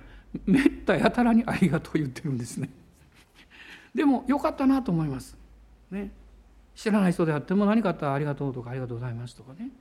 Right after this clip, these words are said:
もう口癖のように。ね。これは自分の気持ちを表現する中でとっても重要なことだと思います。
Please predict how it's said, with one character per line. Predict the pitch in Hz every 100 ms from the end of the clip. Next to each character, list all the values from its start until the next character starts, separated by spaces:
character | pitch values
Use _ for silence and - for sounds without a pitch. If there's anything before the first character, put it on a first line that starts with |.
| _ -
も | 254
う |
口 | 262 339 -
癖 | 453 -
の | 415 370
よ | 240
う |
に。 | 113 - - _ _ _ _ _ - -
ね。 | 254 - - _
こ | -
れ | 311
は | 320 294 190 - - - _ _ _ _ _ _ _ _ _ _ _
自 | 160 220
分 | 285 302 311
の | 339 - - -
気 | -
持 | 294 311
ち | 269 285
を | 247 208
表 | 277 294 285
現 | 277
す | 269
る | 262
中 | 220 175
で | 135
と | 165
っ |
て | 175 233
も | 147
重 | 202 277
要 | 359 427
な |
こ | - 170
と | 127
だ | 110
と | -
思 | -
い |
ま | -
す。 | -